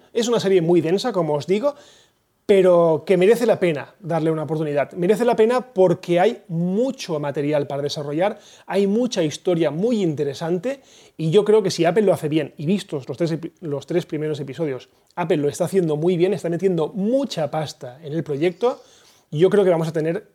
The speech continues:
eh, Fundación para rato. Así que si podéis y tenéis Apple T V Plus, consejo, vedla porque está muy, muy bien.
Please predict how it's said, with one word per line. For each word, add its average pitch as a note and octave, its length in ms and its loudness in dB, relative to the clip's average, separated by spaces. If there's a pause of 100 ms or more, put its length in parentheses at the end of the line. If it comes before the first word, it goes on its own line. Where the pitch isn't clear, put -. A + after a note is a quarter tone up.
eh, C3 400 -16 (140)
Fundación G3 680 -4
para C3+ 220 -6
rato. C#3 320 -6 (300)
Así D#3+ 240 -4
que D3+ 100 -6
si D3 300 -8 (240)
podéis F3+ 540 -2
y E3+ 100 -8
tenéis D#3+ 420 -4
Apple D#3+ 280 -4
T D#3 100 -4
V C#3 140 -6
Plus, G3 340 -4 (400)
consejo, D3+ 500 -4 (460)
vedla G#3+ 500 0 (140)
porque D3+ 260 -4
está G#3 360 -2
muy, G#3 360 0
muy E3+ 240 2
bien. C3 280 -12